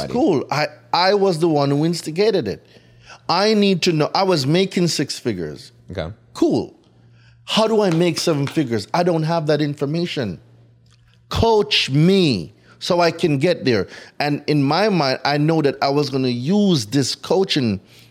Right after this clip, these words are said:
Speaker 1: um, this, this coaching to put back now in my university to coach my students that come into my high ticket program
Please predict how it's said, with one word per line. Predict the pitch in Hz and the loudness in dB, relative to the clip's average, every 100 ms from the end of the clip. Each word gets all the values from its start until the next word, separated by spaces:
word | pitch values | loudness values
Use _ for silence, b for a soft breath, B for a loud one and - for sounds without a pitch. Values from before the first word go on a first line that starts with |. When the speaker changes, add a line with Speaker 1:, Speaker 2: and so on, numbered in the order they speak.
| b _ 123 | b _ -2
Speaker 1:
um, | 127 120 113 110 | 0 0 0 0
this, | 131 123 | -2 0
this | 139 127 - | -2 -2 -4
coaching | - 202 - 131 107 101 B B B | -2 -2 0 0 0 -4 B B B
to | - | -2
put | 147 - 196 131 123 | -2 -2 -2 -2 -2
back | 180 214 - | 0 0 -2
now | 135 123 107 - - | -2 0 -2 -2 0
in | 196 185 | 2 2
my | 170 151 | 2 0
university | 131 139 135 113 131 175 180 131 113 - B B | 0 0 0 0 2 0 0 -2 -2 -4 B B
to | 151 | -10
coach | - 196 165 131 120 | -2 0 0 -2 0
my | 135 160 175 | 0 2 0
students | 165 - 196 208 170 123 - | -2 -6 -4 -2 0 -2 -2
that | 131 98 B B - | -2 -2 B B -4
come | 196 202 | 0 2
into | 190 170 | 2 0
my | 143 127 | 0 0
high | 123 156 156 | 0 -2 -2
ticket | - 143 113 | -6 -10 -10
program | - 190 214 147 117 110 | -2 0 0 2 0 0